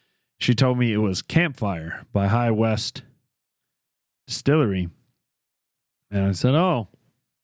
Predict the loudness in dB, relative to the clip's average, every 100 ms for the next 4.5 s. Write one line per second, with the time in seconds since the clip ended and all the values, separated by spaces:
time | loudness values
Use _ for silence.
0 | _ _ _ -2 2 2 2 0 -6 _
1 | _ 0 2 4 2 0 -2 -2 _ _
2 | _ _ 0 2 2 2 0 -2 -6 -8
3 | -4 -4 -2 -2 -2 -2 -6 _ _ 0
4 | 2 0 0 -6